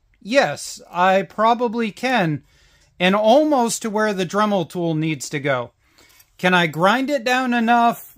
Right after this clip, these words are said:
that this will actually slide on? We'll bring you back. I actually really like this idea,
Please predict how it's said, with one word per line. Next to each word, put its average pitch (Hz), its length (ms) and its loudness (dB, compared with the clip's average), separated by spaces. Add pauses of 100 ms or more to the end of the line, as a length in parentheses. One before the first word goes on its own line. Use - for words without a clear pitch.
(440)
that 185 640 2 (120)
this 185 520 0
will 220 180 2
actually 214 540 -2
slide 208 520 2
on? 247 380 2 (1300)
We'll 214 140 4
bring 262 240 4
you 262 80 -4
back. 262 380 -2 (2000)
I 311 160 6
actually 226 380 0
really 262 260 2
like 277 240 0
this 247 220 -2
idea, 135 440 0